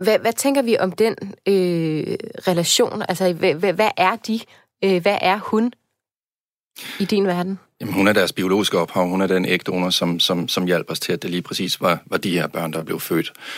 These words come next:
Speaker 2: Øh, det er ikke en kvinde, vi har kontakt med. Øh, vi har billeder af hende liggende, vi har hendes navn og, og, og sådan nogle ting. Og børnene ved også godt, øh, øh, hvordan hun ser ud.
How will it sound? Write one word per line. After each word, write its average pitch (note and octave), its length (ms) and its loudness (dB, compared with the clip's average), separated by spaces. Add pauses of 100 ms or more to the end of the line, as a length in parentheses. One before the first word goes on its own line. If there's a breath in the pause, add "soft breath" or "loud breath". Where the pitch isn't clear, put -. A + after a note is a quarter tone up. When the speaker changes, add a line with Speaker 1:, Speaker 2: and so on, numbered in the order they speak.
(480 loud breath)
Speaker 2:
Øh, F2 300 4
det E2 120 0
er G2 100 6
ikke G#2+ 120 4
en A#2 100 6
kvinde, A2 260 2
vi G#2+ 60 4
har F2 120 -2
kontakt - 480 -2
med. A2+ 140 2 (300)
Øh, F2+ 400 0
vi F2+ 80 0
har D#2+ 380 0 (140)
billeder F#2+ 320 4
af F#2 80 2
hende F#2+ 140 0
liggende, F#2 320 -2
vi F#2 60 -2
har F2 180 -2
hendes E2 360 -4
navn F2 500 -2
og, F2+ 220 -6 (200)
og, F2+ 200 -10
og F2 60 -4
sådan F2+ 200 -6
nogle F2 120 0
ting. F2 200 0
Og E2 80 -2
børnene F#2+ 340 2
ved G#2 120 4
også G2 220 2
godt, G2+ 380 2
øh, F2+ 320 -2 (180)
øh, F#2+ 140 -4
hvordan F2+ 260 0
hun G2 260 -2
ser - 240 2
ud. G#2+ 260 2